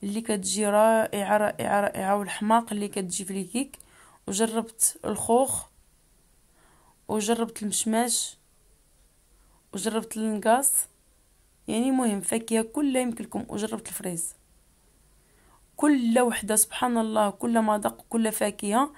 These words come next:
كتعطيك مذاق في شكل. يعني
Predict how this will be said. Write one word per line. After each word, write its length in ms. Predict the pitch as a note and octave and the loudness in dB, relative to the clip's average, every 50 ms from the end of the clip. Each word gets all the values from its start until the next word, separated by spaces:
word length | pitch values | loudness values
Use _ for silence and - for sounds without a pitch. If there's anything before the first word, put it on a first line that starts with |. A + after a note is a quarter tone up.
| - - - - - - _ _ _ - | -20 -20 -20 -20 -20 -20 _ _ _ -6
كتعطيك 800 | - A3+ A3+ A3 G#3+ - - A#3+ A#3 A3+ - A3 G#3 F#3+ G3 - - | -4 -2 -2 -2 -2 -2 -4 -4 -4 -6 -6 -6 -4 -4 -4 -6 -6
مذاق 560 | G3+ G#3 G#3 G3+ G#3+ G#3+ G#3 - - - - - | -4 -4 -2 0 0 0 -2 -2 -6 -12 -10 -6
في 100 | - - | -2 -2
شكل. 220 | - - - E3+ D#3+ - _ _ _ _ _ _ _ _ _ _ _ _ _ _ _ _ | -2 -2 -2 -6 -10 -10 _ _ _ _ _ _ _ _ _ _ _ _ _ _ _ _
يعني 340 | - - F#3+ F#3 F#3+ F#3+ F#3+ | -6 -4 -4 -2 -2 -4 -6